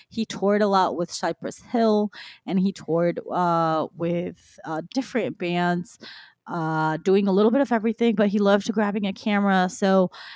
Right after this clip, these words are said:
he decided, he's actually the director and producer with Mister Cartoon of this,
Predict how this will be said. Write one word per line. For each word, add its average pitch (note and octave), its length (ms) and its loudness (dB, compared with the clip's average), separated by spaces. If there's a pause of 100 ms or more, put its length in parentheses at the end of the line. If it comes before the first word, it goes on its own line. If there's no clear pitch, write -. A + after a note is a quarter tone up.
he - 160 -4
decided, B3 420 0
he's G#3+ 140 -8
actually A3 300 -4
the F#3+ 120 -2
director F#3 460 0
and G3 140 -2
producer F#3 580 -2
with F3+ 240 -6
Mister F3+ 240 -8
Cartoon F#3+ 380 -2
of F3+ 140 -4
this, - 360 -4